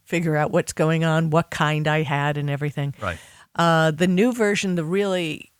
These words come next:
Speaker 1: hot version that is spreading like wildfire, right now I know six people that have it from different circles that I know.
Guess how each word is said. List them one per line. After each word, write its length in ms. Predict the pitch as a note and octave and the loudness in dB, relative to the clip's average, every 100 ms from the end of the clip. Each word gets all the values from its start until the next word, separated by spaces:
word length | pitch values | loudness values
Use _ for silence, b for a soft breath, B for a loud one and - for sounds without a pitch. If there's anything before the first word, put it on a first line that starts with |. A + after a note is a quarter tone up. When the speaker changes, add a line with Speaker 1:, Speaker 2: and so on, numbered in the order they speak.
| _ | _
Speaker 1:
hot 320 | - F#3+ F#3+ - | -4 -2 -2 -2
version 400 | F3 E3+ D#3+ D#3 | -2 -2 -4 -4
that 120 | D3+ | -2
is 120 | C3 | -2
spreading 480 | - - F3 E3 D#3 | -2 0 0 0 -2
like 280 | D3 E3 - | -2 -4 -2
wildfire, 680 | D3+ D3+ D3+ - C#3 C3+ C3 B2+ | 0 0 -2 -4 -4 -4 -6 -2
right 280 | D#3+ F#3 - | 0 0 -2
now 300 | E3 D3 C3+ | -4 -2 -2
I 140 | - D3+ | -4 -4
know 240 | C#3+ C#3+ | -2 -2
six 440 | - - D#3 - | 0 0 -2 -6
people 340 | - D3+ C3+ C#3+ | -6 -6 -6 -6
that 140 | C3+ | -6
have 220 | D3+ C#3+ C#3 | -4 -4 -4
it 120 | - | -8
from 220 | - D3+ - | -6 -6 -2
different 480 | E3+ - D3+ D3+ - _ _ _ _ - | -2 -2 -4 -4 -6 _ _ _ _ -6
circles 680 | - D#3 - - C#3 - - _ _ - | -4 -4 -6 -10 -10 -10 -12 _ _ -10
that 140 | C#3+ | -6
I 140 | C#3 C3+ | -4 -4
know. 320 | C#3 C3+ | -6 -6